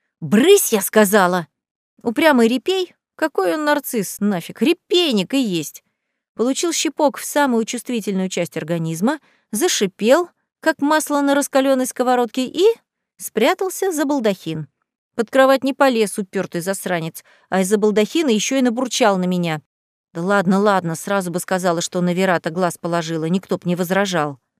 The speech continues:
Верат, кстати, вел себя все более странно. Проводил цветочка налившимися кровью глазами, но как только тот исчез за тряпкой, его словно переключили,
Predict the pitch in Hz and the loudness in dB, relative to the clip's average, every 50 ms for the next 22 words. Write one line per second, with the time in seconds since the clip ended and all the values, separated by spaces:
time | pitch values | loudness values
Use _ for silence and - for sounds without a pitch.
0 | _ _ _ _ _ _ _ _ _ _ - 156 196 220 262 359 427 - - - | _ _ _ _ _ _ _ _ _ _ -2 2 2 4 4 4 2 0 -2 -8
1 | - - - - 170 156 151 - - - 147 143 160 160 _ _ _ - 156 156 | -14 -10 -6 -4 -4 -4 -6 -8 -14 -16 -16 -16 -18 -20 _ _ _ -12 -8 -4
2 | 202 269 302 - - 311 277 285 330 339 330 330 381 403 _ _ _ _ _ _ | -4 -4 -4 -6 -6 -6 -4 -2 0 0 0 -2 -4 -8 _ _ _ _ _ _
3 | _ _ _ _ _ - - - 269 226 190 208 214 220 220 254 269 - - - | _ _ _ _ _ -12 -6 -4 -2 0 2 2 2 2 2 0 -2 -4 -8 -6
4 | - 262 240 185 165 160 156 160 160 165 - _ _ _ _ _ _ _ _ _ | -2 0 0 0 0 -2 -6 -8 -10 -12 -14 _ _ _ _ _ _ _ _ _
5 | _ _ _ _ - 190 190 226 262 254 320 359 339 - - 208 226 208 - 220 | _ _ _ _ -6 -2 0 0 0 0 0 -2 -4 -4 -6 -6 -6 -4 -2 -2
6 | 196 180 - - - 175 190 214 233 226 208 170 - - 175 170 165 - - - | -2 -2 -4 -6 -4 -2 -2 -2 0 -2 -2 -4 -4 -4 -4 -4 -4 -6 -8 -8
7 | - 220 208 190 170 170 160 165 185 208 208 196 208 285 330 339 262 202 165 - | -4 -2 -2 -2 -2 -2 -2 0 2 2 2 2 0 0 0 0 0 -2 -2 -4
8 | _ _ _ _ _ - 185 190 185 240 233 - - 277 262 240 - 220 220 240 | _ _ _ _ _ -4 -4 -2 0 0 -2 -2 -2 -2 -2 0 0 0 -2 -2
9 | 233 - 254 - - 208 175 160 151 190 233 247 - - 320 381 440 466 _ - | -2 -2 -4 -4 -2 -2 -2 0 2 4 4 4 2 2 0 2 2 0 _ -2
10 | 240 190 156 - _ _ _ _ _ - 196 208 226 226 - 262 262 240 240 254 | -2 -2 -2 -4 _ _ _ _ _ -6 -2 -2 -2 0 0 0 0 2 0 0
11 | 233 285 254 262 - - 294 302 277 - - 226 208 190 180 185 185 | 0 -2 -2 -2 -2 -2 -4 -4 -4 -4 -4 -4 -4 -2 -4 -6 -8